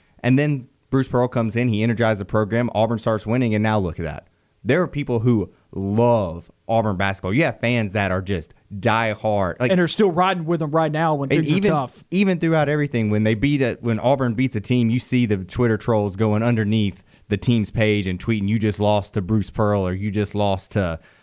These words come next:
Speaker 1: this and that," and posting the memes about it.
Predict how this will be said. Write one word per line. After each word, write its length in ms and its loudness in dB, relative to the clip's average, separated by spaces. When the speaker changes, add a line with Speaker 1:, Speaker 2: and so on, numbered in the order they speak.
Speaker 1:
this 360 0
and 160 -2
that," 140 0
and 140 -4
posting 340 -2
the 80 0
memes 340 -2
about 320 0
it. 180 -4